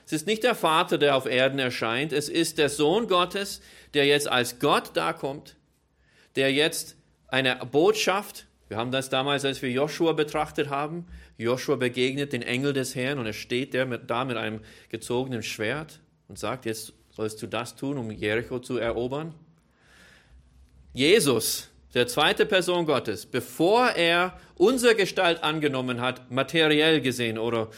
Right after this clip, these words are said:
äh, wirklich als Mensch geboren wurde, hier erscheint er und er geht auch zack so weg. Er verschwindet nach, am Ende der Geschichte. Wir sehen, dass Jesus wirkt,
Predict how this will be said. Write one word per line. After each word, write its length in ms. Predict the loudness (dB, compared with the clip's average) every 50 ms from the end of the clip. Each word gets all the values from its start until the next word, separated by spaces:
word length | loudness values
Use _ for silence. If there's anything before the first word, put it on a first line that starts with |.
| -20 -20 -20 -20 -14 -8 -4
äh, 320 | -2 0 0 0 -2 -4 -8 -12 -14
wirklich 540 | -10 -4 -2 -2 -2 0 -2 -2 -2 -2 -2
als 200 | -2 -2 -2 -2
Mensch 300 | -2 -2 -2 -2 -2 -2
geboren 540 | 0 0 4 6 6 6 6 4 2 0 0
wurde, 220 | 0 2 2 2
hier 300 | 0 0 2 2 4 4
erscheint 680 | 4 2 0 -2 -2 -4 -2 -2 0 0 -2 -2 -4 -4
er 340 | -4 -2 -2 -2 -4 -6 -10 -16 -20 -20 -20 -20 -20 _ _ _ -12
und 160 | -8 -6 -2
er 120 | -2 -2
geht 240 | 0 0 0 0 2
auch 340 | 2 2 2 0 -4 -10 -14
zack 320 | -8 -6 -6 -6 -6 -10
so 240 | -8 -4 -4 -2 -2
weg. 400 | -2 -2 -2 -4 -6 -12 -18 -20 -20 _ _ _ _ _ _ _ _ _ _ _ _ _ _ _ _ _ -20 _ _ _ _ _ _ _ _ _ -14
Er 100 | -12 -6
verschwindet 800 | -4 -4 -4 -4 -4 -6 -4 -4 -4 -4 -6 -6 -8 -12 -20 -20 _ _ _ _ _ _ _ _ _ _ _ _
nach, 200 | -8 -8 -8 -10 -12 -20 _ _
am 140 | -10 -6 -4
Ende 260 | -2 -2 -2 0 -2
der 140 | -2 -2 -4
Geschichte. 480 | -6 -8 -10 -12 -12 -14 -14 -16 -16 -18 -20 _ _ _ _ _ _ _ _ _ _ -20 -20 -20 -20 -20 -20 -6 -2
Wir 120 | 0 0
sehen, 460 | 2 4 4 6 6 6 4 2 -2 -6 -10 -14 -6 -4
dass 180 | -4 -2 0
Jesus 720 | 0 2 4 4 4 4 4 2 0 0 -2 -4 -8 -12 -16 -20 -20 -20 _ _ _ _ _ _ _
wirkt, 640 | -12 -4 0 2 2 2 2 0 -4 -10 -16 -18 -18